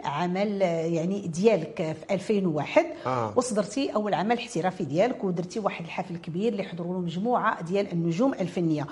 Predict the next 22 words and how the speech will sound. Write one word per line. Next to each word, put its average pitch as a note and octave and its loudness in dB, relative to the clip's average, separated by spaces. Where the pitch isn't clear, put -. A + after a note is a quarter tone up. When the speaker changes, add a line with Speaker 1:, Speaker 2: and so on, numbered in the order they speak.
Speaker 2:
صحيح. G#2+ -2
Speaker 1:
واش A3 2
نقدروا A3+ 2
نقولوا B3 -2
بأن A3+ -4
هذا G#3 -4
ال-، G#3 -8
ال-، G3+ -6
الح-، F3 -8
العمل F#3+ 0
هذا G#3 2
هو G3 -2
كان G#3 -4
الانطلاقة G#3 -2
للشهرة G3+ -2
الواسعة G3+ -2
ديال F#3+ -2
ميدو؟ G#3 -4
Speaker 2:
آه، B2+ 4
هو A#2+ 2
كان، C#3+ 0
آه، A#2 -2